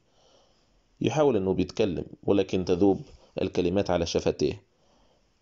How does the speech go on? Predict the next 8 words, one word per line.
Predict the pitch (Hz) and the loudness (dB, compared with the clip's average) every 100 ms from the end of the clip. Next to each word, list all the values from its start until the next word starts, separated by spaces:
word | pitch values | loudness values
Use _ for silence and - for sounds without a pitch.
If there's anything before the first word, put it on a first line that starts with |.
| _ _ _ - | _ _ _ -2
إذا | 87 - | 2 2
أراد | 101 - | 2 0
أن | 92 | 0
يبكي، | 107 107 90 | 0 0 -2
تتجمد | 92 - 95 107 101 92 | -2 0 0 2 2 0
الدموع | 85 - 92 95 92 | -2 -2 2 2 2
على | - 87 | 0 0
عينيه، | 82 87 78 | 0 0 -2